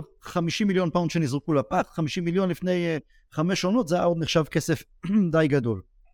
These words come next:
ועכשיו מה? הדבר שאני, אם אנחנו מדברים על, אה, דיבורים, לא דיב-, כי מ-, מוצאים לתקשורת או לא, מה שאני אוהב בהקשר של וואן ביסאקה, שהוא גם סבל מ-, סבל מחוסר מזל של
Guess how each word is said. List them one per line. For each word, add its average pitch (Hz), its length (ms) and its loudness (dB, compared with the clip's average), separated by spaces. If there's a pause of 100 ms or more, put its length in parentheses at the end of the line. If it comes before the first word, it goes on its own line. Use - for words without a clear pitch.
(140)
ועכשיו 196 460 2
מה? 135 180 2 (500)
הדבר 123 360 0
שאני, 226 320 2
אם 170 60 0
אנחנו 151 160 -4
מדברים 139 300 0
על, 190 120 2
אה, 160 220 0
דיבורים, 165 600 -2
לא 202 120 0
דיב-, 202 360 -2
כי - 140 -6
מ-, 139 420 0
מוצאים 160 280 0
לתקשורת 185 500 -2
או 170 80 0
לא, 233 340 2
מה 220 100 -6
שאני 277 200 2
אוהב 269 120 2
בהקשר 254 220 -4
של 262 140 0
וואן 208 200 0
ביסאקה, - 380 -2
שהוא 165 240 0 (340)
גם 269 140 -8
סבל 185 320 2
מ-, 123 540 0 (500)
סבל 143 240 0
מחוסר 180 380 0
מזל 120 380 0
של 101 220 -8